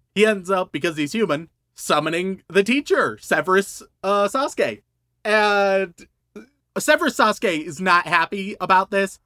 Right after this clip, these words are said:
He becomes sort of this penguin bat teddy bear.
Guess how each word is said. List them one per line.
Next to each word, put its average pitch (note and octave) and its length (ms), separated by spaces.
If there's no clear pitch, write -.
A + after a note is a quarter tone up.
He A3 80
becomes A3 320
sort A3 200
of G3+ 120
this F#3 420
penguin G#3+ 800
bat F#3+ 340
teddy G3+ 320
bear. A3+ 460